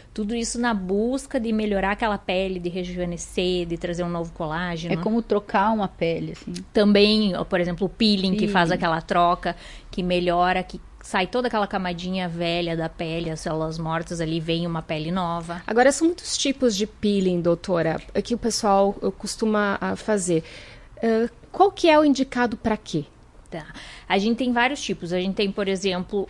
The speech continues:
Speaker 1: um leve, um moderado, um mais profundo,
Speaker 3: Por
Speaker 1: né?
Speaker 3: exemplo, ah, t-, eu tenho muitas manchas de, sei lá, melasma. Eu devo fazer peeling ou não?
Speaker 1: Então, a gente vai avaliar cada caso, mas, ah, pode fazer. Tem um peeling que vai ajudar, daí a gente vai ter um peeling, por exemplo, pra diminuir as manchinhas,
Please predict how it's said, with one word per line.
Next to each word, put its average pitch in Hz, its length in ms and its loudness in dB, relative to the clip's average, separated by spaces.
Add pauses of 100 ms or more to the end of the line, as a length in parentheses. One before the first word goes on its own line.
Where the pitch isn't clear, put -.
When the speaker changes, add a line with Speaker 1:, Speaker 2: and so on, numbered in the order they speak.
Speaker 1:
um 180 600 0
leve, 190 480 4
um 180 60 -2
moderado, 175 720 0
um - 20 -4
mais 175 180 -4
profundo, - 680 -10
Speaker 3:
Por 294 100 6
Speaker 1:
né? 320 80 8
Speaker 3:
exemplo, 302 180 4
ah, 320 120 6
t-, 311 160 2
eu 269 40 0
tenho 320 220 4
muitas 277 880 6
manchas 202 800 6
de, 170 200 -2
sei 214 220 -2
lá, 202 160 2
melasma. 175 560 4
Eu 180 80 2
devo 233 240 6
fazer 214 300 0
peeling 311 420 2
ou 320 140 4
não? 185 240 2 (500)
Speaker 1:
Então, 202 300 4
a 208 80 4
gente 202 160 2
vai 214 140 2
avaliar 208 360 0
cada 233 260 -2
caso, 185 380 -4
mas, 190 500 0
ah, 220 280 4 (100)
pode 180 260 2
fazer. 247 360 2
Tem 196 180 0
um 220 160 2
peeling 226 460 0
que 277 100 0
vai 220 220 2
ajudar, 214 640 2
daí 226 160 4
a 220 40 4
gente 226 200 0
vai 233 100 4
ter 233 120 2
um 240 80 2
peeling, 233 320 -2
por 269 180 2
exemplo, 247 340 2
pra 254 420 0
diminuir 247 420 2
as 254 160 -2
manchinhas, 262 840 -2